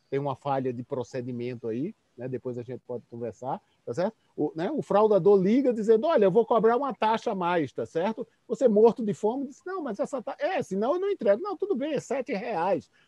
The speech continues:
não tem problema", né? O cara chega lá, bota na maquininha, uma maquininha com o visor quebrado, no lugar de seis e noventa e nove, e ele bota seis mil novecentos e noventa e nove,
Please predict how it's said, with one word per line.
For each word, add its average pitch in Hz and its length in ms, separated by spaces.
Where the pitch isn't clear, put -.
não 165 100
tem 214 160
problema", 226 600
né? 220 200
O 202 80
cara 233 300
chega 254 360
lá, 226 240
bota 240 300
na 226 140
maquininha, 233 720
uma 220 140
maquininha 214 480
com 247 160
o 226 60
visor 208 420
quebrado, 233 560
no 254 100
lugar 214 300
de - 80
seis 226 320
e 202 60
noventa 214 360
e 294 60
nove, 262 400
e 349 80
ele 302 160
bota 202 260
seis 208 300
mil 202 220
novecentos 170 380
e 139 40
noventa 120 260
e 110 60
nove, 113 340